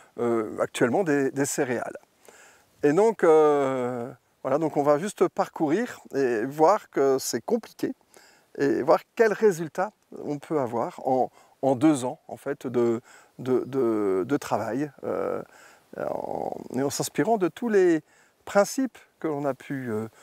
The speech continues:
identifier tout à l'heure. Et une des premières choses qui est importante, c'est de se constater qu'en fait, eh ben, effectivement, à côté des arbres, ça pousse pas bien.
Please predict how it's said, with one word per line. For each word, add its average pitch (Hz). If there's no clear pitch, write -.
identifier 151
tout 190
à 170
l'heure. 131
Et 151
une 185
des 214
premières 233
choses 254
qui -
est 175
importante, 247
c'est 214
de 180
se 165
constater 262
qu'en 190
fait, 226
eh -
ben, 147
effectivement, 160
à 120
côté 185
des 160
arbres, 147
ça 170
pousse -
pas 139
bien. 120